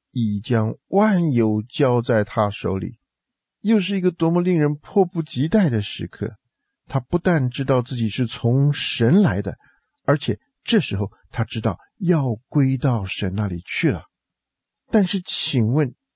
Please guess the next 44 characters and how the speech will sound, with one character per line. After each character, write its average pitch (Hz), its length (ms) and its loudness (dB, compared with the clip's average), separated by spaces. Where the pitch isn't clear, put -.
这 269 160 2
一 190 80 0
节 135 160 2
圣 127 240 0
经 127 160 -2
的 127 100 0
下 202 440 -2
一 127 100 -2
节 101 200 -2
是 95 160 -8
什 - 200 -10
么？ - 100 -20
就 233 120 0
在 202 200 2
这 285 200 0
一 214 80 -4
个 175 100 0
时 135 220 -6
刻， 139 220 -2
这 254 220 -2
个 170 100 2
当 147 240 -2
儿， 107 180 -2
耶 175 220 2
稣 165 280 0
所 117 220 0
做 123 180 2
的 110 100 2
下 131 360 -2
一 107 80 -4
件 107 260 0
事 110 280 -6
情 82 300 -12
是 - 260 -10
什 - 260 -8
么？ - 100 -16
圣 123 200 0
经 98 200 -4
说， 92 400 -6
耶 101 180 0
稣 98 380 -6
就 95 320 0
离 107 420 0
席 101 560 -6